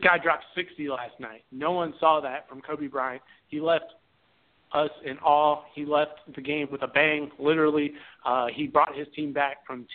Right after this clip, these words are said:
ten, thirteen behind with about two fifty, and he won them the game. The last game of the season, Kobe is a hero. And, Joe, I want your perspective on the Black Mamba, just briefly. Uh, how do you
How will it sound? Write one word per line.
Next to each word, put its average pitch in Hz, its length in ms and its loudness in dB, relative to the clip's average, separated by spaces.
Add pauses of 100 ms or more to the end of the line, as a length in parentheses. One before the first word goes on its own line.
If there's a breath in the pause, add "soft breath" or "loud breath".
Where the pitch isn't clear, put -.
ten, 147 420 -6
thirteen 151 320 -4
behind 143 400 2
with 135 140 -6
about 131 160 0 (120)
two 165 200 -4
fifty, 156 340 2 (300 loud breath)
and 165 160 2
he 175 80 6
won 190 180 6
them 175 140 -4
the 147 60 -6
game. 147 300 -6 (380)
The 139 240 -2
last 151 260 -4
game 156 180 -8
of 151 60 -10
the 139 120 -10 (100)
season, 156 340 -10 (460 soft breath)
Kobe 156 460 0 (380)
is 147 120 -2
a 143 60 0
hero. 123 380 -2 (120)
And, 127 520 -2 (400 loud breath)
Joe, 185 320 4
I 170 40 0
want 220 220 -4
your 185 240 -8 (120)
perspective 160 500 -8
on 147 140 -2
the 135 60 -6
Black 147 340 -2
Mamba, 135 400 -6
just 175 160 -16 (180)
briefly. 160 520 -2 (320 loud breath)
Uh, 147 320 4 (400)
how 208 480 0
do 170 60 -14
you 160 260 -14